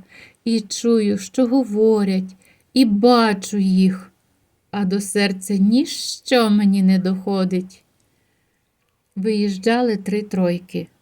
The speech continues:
усе новобранці. За ними рід іде,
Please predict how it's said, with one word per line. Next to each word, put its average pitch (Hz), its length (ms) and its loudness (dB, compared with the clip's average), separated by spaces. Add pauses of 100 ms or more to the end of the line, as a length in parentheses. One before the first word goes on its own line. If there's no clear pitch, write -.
(560)
усе 208 340 -6
новобранці. 190 1000 -2 (580)
За 214 220 0
ними 208 440 2
рід 220 420 -2
іде, 196 480 -2